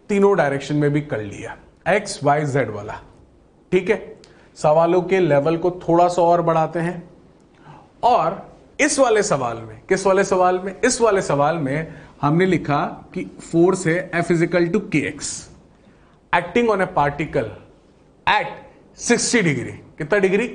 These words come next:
sixty degree। From X axis, मतलब X axis से sixty degree पे लग रहा है, एक्स axis से sixty degree पे। Displaces it from X वन to X two। सवाल में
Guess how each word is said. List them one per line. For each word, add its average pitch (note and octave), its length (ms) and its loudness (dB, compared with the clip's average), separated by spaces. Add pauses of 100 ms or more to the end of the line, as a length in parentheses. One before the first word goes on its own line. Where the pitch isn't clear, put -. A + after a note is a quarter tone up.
(140)
sixty B3 400 0
degree। C3+ 320 2 (800)
From B3 300 2
X G#3+ 240 0
axis, D3 400 -2
मतलब F#3+ 480 -2
X A#3+ 200 0
axis G#3 420 0
से A3+ 120 6
sixty A3+ 400 0
degree F#3+ 320 4
पे F#3 100 4
लग D3 140 4
रहा B2 140 -4
है, - 160 -12
एक्स G3 160 0
axis G3+ 320 0
से A#3 80 4
sixty - 480 0
degree D3 260 2
पे। G#2+ 200 -10 (680)
Displaces F#3 680 2
it F3+ 200 0
from F3+ 380 0
X E3 200 -4
वन F#3+ 220 2
to G3 240 0
X D3 300 -4
two। A#2+ 120 -4 (1080)
सवाल D#3 460 2
में G#3+ 140 0